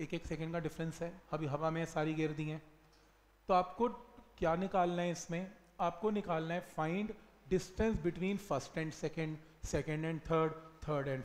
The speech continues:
fourth। तो आपको ये distance निकालना है, ये निकालना है, ये निकालना है, ठीक है? तो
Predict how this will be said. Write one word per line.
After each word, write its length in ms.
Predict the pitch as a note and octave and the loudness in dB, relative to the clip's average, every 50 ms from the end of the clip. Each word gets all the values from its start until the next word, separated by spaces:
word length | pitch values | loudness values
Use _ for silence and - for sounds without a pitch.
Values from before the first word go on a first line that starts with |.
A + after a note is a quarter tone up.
| - | -6
fourth। 260 | - B2 A2 G#2 - - | -8 -8 -8 -8 -4 0
तो 60 | E3 | 2
आपको 280 | D#3 D#3 D#3 - F#3+ E3+ | 2 2 2 2 2 2
ये 180 | D3+ C#3 D3+ D3 | 2 2 0 0
distance 360 | D3 D3+ - - E3+ D3+ - | 0 -4 -4 -2 -4 -2 -2
निकालना 380 | F3 E3 F3+ E3+ E3+ F3 F3 F#3 | -2 0 2 2 2 2 2 0
है, 140 | G#3+ A3+ - - - - - - | -2 -2 -6 -14 -20 -20 -12 -8
ये 180 | C#3 C#3+ C#3+ | -2 -2 -2
निकालना 420 | C#3+ D#3 D3+ E3 D#3+ E3 E3+ E3+ E3+ | -2 -2 0 2 2 2 2 2 0
है, 180 | F3+ G3 G3 - - - - | -2 -2 -6 -10 -20 -18 -10
ये 140 | F3 D3 C#3 | -4 -4 -4
निकालना 420 | A#2+ A2 - G2 E2+ E2+ - - | -4 -4 -10 -12 -14 -14 -16 -20
है, 40 | - - - - - _ _ _ _ _ - - _ _ _ _ _ _ - - | -20 -20 -20 -20 -20 _ _ _ _ _ -20 -20 _ _ _ _ _ _ -8 -4
ठीक 160 | F3+ E3+ D#3+ | -4 0 0
है? 80 | E3+ G3 - - - - - - - - - - | -2 -4 -4 -10 -20 -20 -20 -20 -20 -20 -18 -10
तो 100 | - | -8